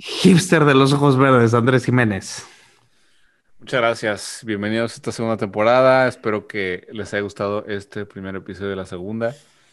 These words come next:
Speaker 2: y que vayan más, más episodios, que hayan más temporadas, eh, y más audiencia. Compártanlo con sus compis.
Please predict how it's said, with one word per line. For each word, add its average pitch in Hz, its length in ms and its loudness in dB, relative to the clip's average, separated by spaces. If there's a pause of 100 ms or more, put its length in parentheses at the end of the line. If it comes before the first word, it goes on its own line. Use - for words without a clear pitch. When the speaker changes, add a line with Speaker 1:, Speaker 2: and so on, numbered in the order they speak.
(360)
Speaker 2:
y 95 360 -10
que 107 100 -8
vayan 98 480 -6
más, 98 460 -10
más 113 180 -4
episodios, 120 680 -8
que - 100 -14
hayan 98 240 -8
más - 500 -14
temporadas, 101 840 -8 (520)
eh, 92 360 -4
y 104 100 -8
más 107 240 -4
audiencia. 123 760 -2
Compártanlo 104 640 -8
con 98 120 -10
sus 90 140 -16
compis. - 720 -10